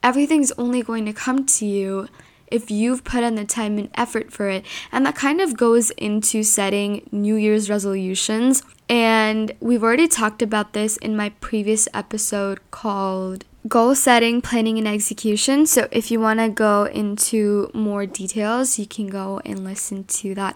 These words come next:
episode. But, um, since we're not going into too much of details, I can tell you that setting New Year's resolution is unrealistic because you're asking yourself to do five,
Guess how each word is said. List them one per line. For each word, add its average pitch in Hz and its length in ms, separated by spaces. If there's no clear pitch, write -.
episode. 226 580
But, 208 320
um, 202 400
since 220 220
we're 247 60
not 214 240
going 214 300
into 220 200
too 214 200
much 196 240
of 196 100
details, 220 420
I 214 120
can 262 440
tell 220 220
you 202 300
that 196 480
setting 294 380
New 240 80
Year's 240 160
resolution 226 580
is 214 600
unrealistic 214 720
because 208 460
you're 208 240
asking 294 420
yourself 226 380
to 226 80
do 202 340
five, 214 640